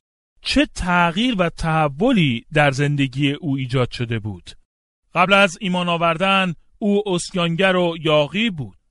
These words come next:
اما اکنون حاضر است به خاطر ایمانداران دیگر خود را مطیع ساخته و با تمام وجود کمک کند،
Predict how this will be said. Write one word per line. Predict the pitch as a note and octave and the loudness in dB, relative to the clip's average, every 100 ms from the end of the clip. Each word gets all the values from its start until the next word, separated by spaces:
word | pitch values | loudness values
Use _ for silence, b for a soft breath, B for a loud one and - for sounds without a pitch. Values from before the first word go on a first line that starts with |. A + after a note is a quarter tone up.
| - | -6
اما | D#3 F#3+ | -2 0
اکنون | G3 F#3+ - G#3+ G#3 D#3 _ | 0 -2 -2 -2 -2 -4 _
حاضر | _ F3 F#3+ F3 A3+ | _ 2 2 2 2
است | G#3 G3 - G#3 | 2 0 -6 -12
به | F3+ | -10
خاطر | F#3+ F#3+ F3+ G#3+ | -6 -4 -2 -2
ایمانداران | G#3 F#3+ F3 F3 E3+ F#3 G#3 G3 | 0 -2 -2 -4 -2 -2 -2 -2
دیگر | F3 E3 F3+ G3 F3 - _ _ | -6 -4 0 0 0 -6 _ _
خود | - G3+ G#3 | 0 2 4
را | F#3+ G3+ F3+ | 4 4 4
مطیع | E3 E3 F3+ - A#3+ | 2 0 0 -2 -4
ساخته | A3 G3+ F3+ - F3+ F3 D3+ - _ F3 | 0 0 0 0 0 0 -2 -8 _ 0
و | F3+ | 2
با | C#4 C4+ - | 4 4 2
تمام | F#3 F#3+ A3+ B3+ A3 G#3 E3+ | -4 -2 0 0 0 -2 -2
وجود | F3+ D#3+ G3+ F#3 | -2 -2 -4 -4
کمک | - E3+ G#3 G#3 | -6 -2 -2 -2
کند، | G3 F#3+ F3+ | -4 0 0